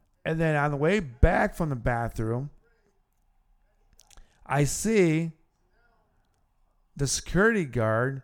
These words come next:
with an old security guard T V with those tiny little things. And, and I asked him what's going on.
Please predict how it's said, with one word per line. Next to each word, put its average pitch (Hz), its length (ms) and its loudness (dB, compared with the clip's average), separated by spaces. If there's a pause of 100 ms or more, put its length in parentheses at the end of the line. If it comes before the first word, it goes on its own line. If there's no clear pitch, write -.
with 131 160 -4
an 131 140 -4
old 175 400 2
security 160 560 0
guard 135 680 0 (540)
T 147 300 -4
V 135 440 -2 (100)
with 131 80 -14
those 120 240 -4 (300)
tiny 175 480 -2
little 160 400 2
things. 139 760 -2 (1080)
And, 135 500 -4 (1160)
and 143 160 -4
I 147 120 0
asked 202 440 0
him 139 120 0
what's 147 200 0
going 135 400 -2
on. 147 420 -4